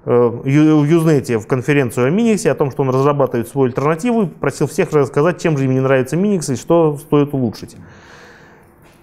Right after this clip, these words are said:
И так, именно тогда, в девяносто первом году, появилась первая ве-, версия операционной системы Linux. Прошло два, э,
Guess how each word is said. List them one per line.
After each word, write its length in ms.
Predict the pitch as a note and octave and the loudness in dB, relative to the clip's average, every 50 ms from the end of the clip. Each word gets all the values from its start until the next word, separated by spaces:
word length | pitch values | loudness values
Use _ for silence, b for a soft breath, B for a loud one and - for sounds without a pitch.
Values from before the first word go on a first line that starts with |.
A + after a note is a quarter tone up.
| _ _ _ _ _ _ _ _ - - - _ _ _ _ _ - - - - - - - - - D3+ - - - | _ _ _ _ _ _ _ _ -20 -20 -20 _ _ _ _ _ -20 -20 -20 -20 -20 -20 -20 -14 -12 -12 -12 -8 -4
И 380 | D#3+ C#3+ C3 C3+ D3 - F3+ G3+ | 0 2 2 2 2 2 0 0
так, 260 | - A3+ G3 F#3+ F#3 | 2 0 0 0 0
именно 240 | A3 A#3 A3 G3+ F#3 | 0 2 2 2 2
тогда, 280 | D#3+ F3+ E3+ F#3 G#3 | 2 0 2 2 0
в 80 | F#3+ E3 | 0 0
девяносто 400 | C#3+ C#3+ D3 E3 E3+ D3+ - D3 | 0 0 0 0 0 -2 -4 -4
первом 280 | - F3 D#3+ D3+ D3 C#3+ | -2 0 0 2 2 2
году, 220 | C#3+ F3 G#3 B3+ | 0 0 0 -2
появилась 520 | A#3 - F#3 D#3 D3+ E3 D#3 D3 C3+ - - - - - _ _ _ | -2 0 0 2 2 4 2 2 2 0 -6 -14 -20 -20 _ _ _
первая 340 | - F3+ D#3 C3+ C3 B2+ A#2+ | 0 2 2 4 2 2 2
ве-, 340 | A#2 A#2 A#2+ A#2+ B2 B2 A2+ - C#3+ C#3 C3 B2+ - | 2 2 2 0 0 0 -4 -6 -6 -6 -6 -4 -4
версия 400 | C#3 D3+ G3 G3+ F3 - - D3 | 0 2 2 0 0 0 -2 -2
операционной 480 | C3 - C3 B2+ A#2 - E3 D#3 D3 | -2 -2 -4 -4 0 0 0 0 0
системы 400 | B2+ - A#2+ - - C#3+ C#3 C#3 | -2 -6 -6 -4 -2 0 0 2
Linux. 400 | C3+ B2+ A#2+ G#2 F#2+ - - - - _ _ B B B B B B B B B B B B B B B _ _ _ _ _ - _ - _ _ | 2 0 0 -2 -4 -8 -12 -20 -20 _ _ B B B B B B B B B B B B B B B _ _ _ _ _ -20 _ -20 _ _
Прошло 480 | - E3 D#3+ - A#3 A#3+ A#3+ A#3 A#3 - - - | -2 -2 0 2 2 2 2 0 -2 -6 -12 -10
два, 480 | - D3+ C#3 D3 E3+ F#3 F3+ D#3+ D3 C3 B B B B B _ _ _ | -6 -2 0 2 2 2 2 0 -2 -6 B B B B B _ _ _
э, 400 | E3+ D#3 C#3 C3 C3 C3 C3 B2+ | -14 -12 -8 -4 -2 -2 -2 -2